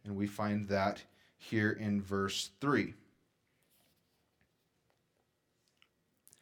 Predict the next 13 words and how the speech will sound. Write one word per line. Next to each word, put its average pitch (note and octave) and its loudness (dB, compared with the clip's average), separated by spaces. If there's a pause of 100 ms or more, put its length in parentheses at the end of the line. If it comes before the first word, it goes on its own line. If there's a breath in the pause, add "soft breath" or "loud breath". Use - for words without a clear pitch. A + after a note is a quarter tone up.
(220 soft breath)
"It G#2+ -4
may B2+ 6
be A#2 4
that A#2 0
the G2 2
house G#2 2
of B2+ -4
Judah F#2+ -4 (320 soft breath)
will G2 -4
hear G#2+ 2
all B2 8
the C3+ -4
advers-, A#2 0